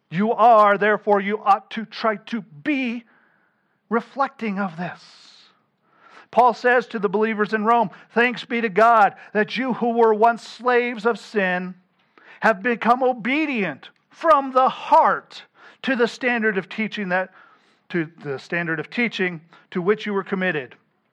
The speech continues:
and have been set free from sin, having become slaves of righteousness. For just as you once presented your members as slaves to impurity and to lawlessness, leading to more lawlessness,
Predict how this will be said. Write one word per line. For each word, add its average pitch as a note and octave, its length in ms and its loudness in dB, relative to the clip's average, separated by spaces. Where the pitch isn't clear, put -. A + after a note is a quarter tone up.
and F#3+ 120 -4
have F3 320 -2
been G#3 220 0
set A#3 400 0
free B3 380 -6
from A#3 400 2
sin, G3 520 -2
having A3 280 -2
become A#3 360 -4
slaves B3 800 2
of A#3 120 -2
righteousness. C4+ 1300 -2
For C4 180 -4
just C#4 360 0
as A#3 240 0
you C4 160 -4
once A#3+ 400 0
presented A#3 500 -4
your G#3+ 100 -2
members G#3+ 380 0
as F#3+ 160 -4
slaves A3+ 460 0
to G#3 160 -6
impurity G3 580 0
and F3+ 120 -10
to F3+ 100 -4
lawlessness, G#3 720 2
leading A#3+ 420 -2
to G3 100 -6
more B3+ 280 6
lawlessness, B3+ 920 2